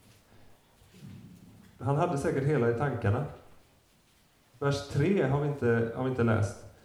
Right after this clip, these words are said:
"Så länge jag teg tynade jag bort. Jag jämrade mig dagen lång. Dag och natt låg din hand tung på mig. Jag blev som en åker i sommarens torka." Men då kommer, "Men nu har Gud uppenbarat en rättfärdighet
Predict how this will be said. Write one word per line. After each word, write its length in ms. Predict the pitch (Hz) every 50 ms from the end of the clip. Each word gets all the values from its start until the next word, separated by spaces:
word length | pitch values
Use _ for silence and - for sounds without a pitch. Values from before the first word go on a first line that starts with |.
| - - _
"Så 140 | - - 151
länge 180 | 165 175 170
jag 220 | 170 165 160 165 165
teg 640 | - - - 180 226 240 196 120 113 113 104 -
tynade 260 | - 135 127 120 120
jag 80 | 120 117
bort. 360 | - - - - - - - - - - - - - _ _ _ _
Jag 140 | - 139 147
jämrade 640 | 151 170 196 214 190 147 135 120 117 113 113 110 113
mig 200 | - 165 175 170
dagen 400 | 170 165 156 139 127 127 131 131
lång. 300 | 147 160 160 147 131 135 -
Dag 260 | 170 175 180 175 180
och 60 | 180
natt 260 | 180 185 190 190 -
låg 140 | 180 156 156
din 140 | 156 160 147
hand 400 | 143 175 180 185 170 147 135 -
tung 300 | - 175 175 170 165 -
på 80 | -
mig. 360 | 147 143 156 165 160 131 113 107 - - - - - -
Jag 140 | - 151 156
blev 160 | 175 180 160
som 140 | - - 156
en 100 | 160 156
åker 480 | 170 160 139 117 107 - - - 143 139
i 40 | 131
sommarens 420 | - 160 147 135 123 120 117 117
torka." 440 | - 143 131 123 - - 117 127 139 - - - - - - - - - - - _ _ _ _ _ _ _ _ -
Men 340 | 117 123 127 123 127 127 131 -
då 100 | 139 120
kommer, 360 | 104 - 120 113 104 107 107 104 - - - - _
"Men 300 | 113 113 113 113 110 113
nu 300 | 123 143 151 147 113 107 - - - - - - - - - -
har 120 | - 120
Gud 200 | 120 117 110 110
uppenbarat 480 | 117 113 - - 107 98 - - 104 -
en 60 | 113
rättfärdighet 680 | 120 117 113 - - 104 - - - 139 131 - -